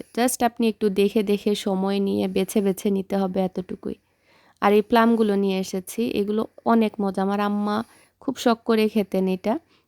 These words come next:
টু ফর্টি নাইন করে পাউন্ড, একদম বড়ের মতো, মানে প্লামই, but ছোট ছোট আর কি, আহ, কিউট লাগে দেখতে। আর এখানে এই, আম, নেসলের কফিগুলো দিয়েছে টু ফোর ফাইভ, তারপরে এই পাশে হচ্ছে আপনার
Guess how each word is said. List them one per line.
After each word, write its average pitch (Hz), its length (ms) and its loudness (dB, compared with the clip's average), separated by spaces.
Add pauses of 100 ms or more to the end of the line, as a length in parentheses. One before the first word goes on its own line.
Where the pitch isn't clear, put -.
(140)
টু 202 120 0
ফর্টি 208 320 -4
নাইন 202 180 -2
করে 196 220 -2
পাউন্ড, 190 400 -2
একদম 196 360 -2
বড়ের 208 380 0
মতো, 202 280 -2
মানে 202 220 0
প্লামই, 262 580 4
but 269 220 0
ছোট 240 220 0
ছোট 226 260 -4
আর 185 220 -2
কি, 226 120 -4 (460)
আহ, 196 120 -2 (100)
কিউট 226 320 2
লাগে 180 240 0
দেখতে। 180 340 -8 (1080)
আর 214 180 2
এখানে 233 380 2
এই, 214 420 0
আম, 202 400 0 (480)
নেসলের 208 440 2
কফিগুলো 202 480 2
দিয়েছে 190 360 0
টু 196 180 -6
ফোর 196 240 -4
ফাইভ, 180 480 -4
তারপরে 190 600 -2
এই 190 80 2
পাশে 190 340 -2
হচ্ছে 190 300 -4
আপনার 190 340 -2